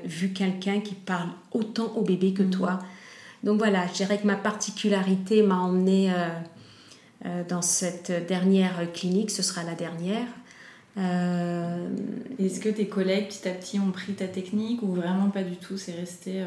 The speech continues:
Speaker 1: Pff, ça a été dur,
Speaker 2: ça a
Speaker 1: hein.
Speaker 2: été dur.
Speaker 1: Ça a été dur. On m'a fait, euh, pff, on a
Speaker 2: Parce que le
Speaker 1: vraiment
Speaker 2: changement, euh,
Speaker 1: Bah,
Speaker 2: Mm.
Speaker 1: le changement dérange.
Speaker 2: Oui.
Speaker 1: Il y en a qui sont très bien comme ils sont.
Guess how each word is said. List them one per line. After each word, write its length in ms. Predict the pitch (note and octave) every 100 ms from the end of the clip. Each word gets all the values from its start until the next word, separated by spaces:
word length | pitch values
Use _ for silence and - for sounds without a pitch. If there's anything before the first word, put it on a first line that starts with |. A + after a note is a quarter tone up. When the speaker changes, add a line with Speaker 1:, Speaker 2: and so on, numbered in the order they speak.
| E3 D#3+ D#3 -
Speaker 1:
Pff, 460 | E3+ F3+ - - -
ça 140 | F3+
a 40 |
été 160 | F3+ F#3
dur, 280 | E3 F3 E3
Speaker 2:
ça 100 | G3
a 40 |
Speaker 1:
hein. 40 | F3
Speaker 2:
été 100 | F3+
dur. 200 | F3 F#3+ F#3+ F#3+
Speaker 1:
Ça 140 | -
a 40 | F#3+
été 200 | - -
dur. 280 | - - - -
On 60 |
m'a 120 | F#3 F3+
fait, 420 | F#3 - - -
euh, 80 | - - - G#3 F#3+
pff, 300 | - - - - - - - - _ - - - - -
on 140 | G#3 G3+
a 40 |
Speaker 2:
Parce 100 | F#3+ F3+
que 40 |
le 60 | E3+
Speaker 1:
vraiment 220 | F#3+ F#3+
Speaker 2:
changement, 560 | F#3 F#3 F#3+ G#3 G#3+ G3+
euh, 640 | E3+ E3+ E3+ - - F3+ F3+
Speaker 1:
Bah, 80 | - - - - - -
Speaker 2:
Mm. 80 | F#3+ F#3+ F#3 - - - - - -
Speaker 1:
le 140 | A3+
changement 460 | - C#4 B3 C4+ C4
dérange. 640 | G#3+ F#3+ - - - - - - F#3+
Speaker 2:
Oui. 80 | F#3 - - - - -
Speaker 1:
Il 80 | A#3
y 20 |
en 60 | B3+
a 80 |
qui 140 | C4+ B3+
sont 180 | - G#3+
très 220 | - A#3
bien 180 | G3+ B3
comme 220 | A#3+ G#3
ils 80 | F#3+
sont. 240 | - -